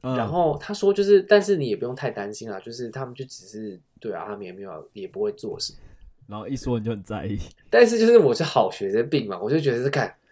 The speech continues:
Speaker 2: 会有，会有压力，就是我就是要，当然一，另外一部分也是也，我，我不想让客人等，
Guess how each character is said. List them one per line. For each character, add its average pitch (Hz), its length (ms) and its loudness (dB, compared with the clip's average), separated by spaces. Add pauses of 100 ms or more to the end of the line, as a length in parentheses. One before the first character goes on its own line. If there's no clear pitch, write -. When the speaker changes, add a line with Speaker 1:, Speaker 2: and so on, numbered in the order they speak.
Speaker 2:
会 180 220 4
有， 117 180 6
会 185 100 6
有 120 120 6 (100)
压 127 220 6
力， 117 80 2
就 135 80 -6
是 143 80 0
我 107 120 2
就 104 140 -8
是 117 100 -4
要， - 240 -4 (140)
当 247 160 2
然 190 260 2
一， 185 200 -8
另 226 180 -2
外 202 140 6
一 - 20 6
部 185 100 8
分 185 160 2
也 120 80 -2
是 131 160 -6
也， 95 220 -8
我， 82 200 -8 (200)
我 110 220 -4
不 156 160 -6
想 98 200 -6
让 113 220 -6
客 - 140 -4
人 92 260 -6
等， 95 160 -10